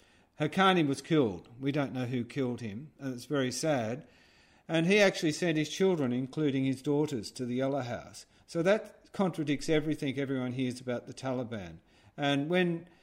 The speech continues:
when Helen was asked to be the first woman to sing, um, to a mixed audience in Afghanistan for International Women's Day, uh, Haqqani was in the front row cheering her on. Um, and so I get friends at the moment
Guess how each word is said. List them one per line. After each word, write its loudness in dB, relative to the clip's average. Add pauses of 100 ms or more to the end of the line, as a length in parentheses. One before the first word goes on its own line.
(200)
when 2
Helen 4
was -2
asked 0
to -8
be 0
the -2
first -4
woman 0
to -8
sing, -2 (520)
um, -2 (260)
to 0
a 4
mixed -2
audience 0
in -4
Afghanistan -4
for -6
International -4
Women's -2
Day, -6 (560)
uh, 2 (140)
Haqqani 2
was 0
in 0
the 0
front -2 (200)
row 6
cheering 2
her 0
on. -2 (580)
Um, 0 (180)
and -2
so 4
I 6
get 2
friends 0
at -4
the -8
moment 2